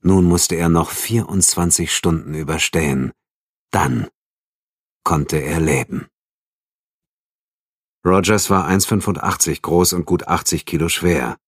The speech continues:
Kaum etwas davon war Fett. Wer seinen gestählten Körper sah, hätte kaum glauben können, dass er bereits über fünfzig war. Vom Hals abwärts sah er aus wie das Modell eines Athleten.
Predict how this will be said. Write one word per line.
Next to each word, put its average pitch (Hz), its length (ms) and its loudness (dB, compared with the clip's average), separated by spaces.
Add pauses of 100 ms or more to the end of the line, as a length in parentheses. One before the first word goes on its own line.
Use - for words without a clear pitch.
(140)
Kaum 92 260 2
etwas 55 320 -8
davon 69 380 -6
war 67 100 -6
Fett. - 380 -8 (920)
Wer 90 160 4
seinen 90 380 4
gestählten 104 580 0
Körper 82 420 -2
sah, 78 300 0 (300)
hätte 85 240 -4
kaum 95 320 2
glauben 82 360 2
können, 82 240 2
dass 73 160 -2
er 76 100 -2
bereits 73 320 -2
über 76 200 -6
fünfzig - 640 -6
war. - 320 -12 (480)
Vom 80 340 0
Hals 101 400 -2
abwärts - 480 -2 (320)
sah 87 220 0
er 85 160 -2
aus 98 200 2
wie 95 80 2
das 87 220 0
Modell 90 420 4
eines 90 320 -2
Athleten. 76 720 0